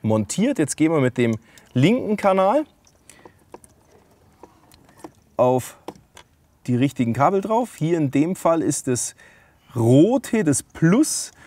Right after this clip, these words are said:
Und gerade eben haben wir gesagt, das mit dem braunen, das ist in dem Fall das Minus. Also haben wir hier das Plus. Und den können wir jetzt so draufstecken. Und insofern natürlich der andere Minus ist dann hier drauf zu ansetzen.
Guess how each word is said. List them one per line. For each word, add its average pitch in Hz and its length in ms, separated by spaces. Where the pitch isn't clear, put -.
Und 143 100
gerade 147 180
eben 170 140
haben 160 80
wir 151 80
gesagt, 160 300
das 180 140
mit 151 120
dem 143 200
braunen, 226 880
das 160 120
ist 160 140
in 156 100
dem 156 160
Fall 151 140
das 139 140
Minus. 226 420
Also 135 260
haben 131 140
wir 127 80
hier 160 220
das 135 160
Plus. - 400
Und 117 120
den 135 140
können 139 160
wir 113 60
jetzt 113 120
so 110 100
draufstecken. 165 720
Und 135 160
insofern 135 400
natürlich 123 400
der - 160
andere 180 460
Minus 190 580
ist - 220
dann 135 140
hier 127 260
drauf 104 260
zu - 220
ansetzen. 139 580